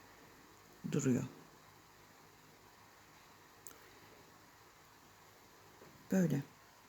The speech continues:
Arkadaşlar bakın. Gördünüz mü? Hı. Şöyle.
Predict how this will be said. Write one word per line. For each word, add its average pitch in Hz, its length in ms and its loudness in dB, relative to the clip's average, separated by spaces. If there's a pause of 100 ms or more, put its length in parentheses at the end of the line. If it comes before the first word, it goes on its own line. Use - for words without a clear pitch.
(540)
Arkadaşlar 156 680 -6
bakın. 156 220 -6 (3750)
Gördünüz 165 540 -2
mü? 139 100 -10 (280)
Hı. 151 100 -2 (2250)
Şöyle. - 400 -8